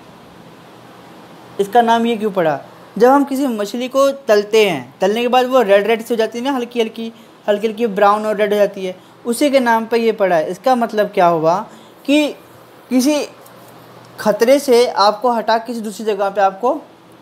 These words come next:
किसी ऐसी जगह जाना जिससे आपको वो दिखाना कि हाँ ये चीज़ है, तो इसलिए red alert करना, ये होता है red herring का मतलब। ठीक है, तो हम पढ़ते हैं कि इसमें ये क्या बताया गया है।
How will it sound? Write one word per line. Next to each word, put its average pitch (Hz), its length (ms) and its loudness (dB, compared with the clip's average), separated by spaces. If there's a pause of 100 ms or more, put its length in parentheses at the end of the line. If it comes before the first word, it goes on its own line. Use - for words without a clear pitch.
(480)
किसी 220 180 0
ऐसी 202 320 2
जगह 240 200 6
जाना 220 160 2
जिससे 233 240 0
आपको 226 260 2
वो 214 180 0
दिखाना 220 460 -2
कि 240 160 -6
हाँ 226 140 0
ये 233 140 -4
चीज़ 226 280 -4
है, 160 360 2 (760)
तो - 60 -8
इसलिए 233 320 2 (200)
red 233 200 2
alert 202 380 2
करना, 151 460 -4 (200)
ये 202 120 2
होता 208 180 0
है 220 60 0
red 190 160 0
herring 160 240 -2
का 156 100 -4
मतलब। 135 300 -12
ठीक 226 160 -6
है, 165 260 -2
तो 214 80 2
हम 214 120 0
पढ़ते 185 340 -4
हैं 226 100 -4
कि 254 240 -10 (460)
इसमें 247 260 0
ये 269 120 4
क्या 247 260 4
बताया 185 420 2
गया 143 260 -4
है। 127 320 -14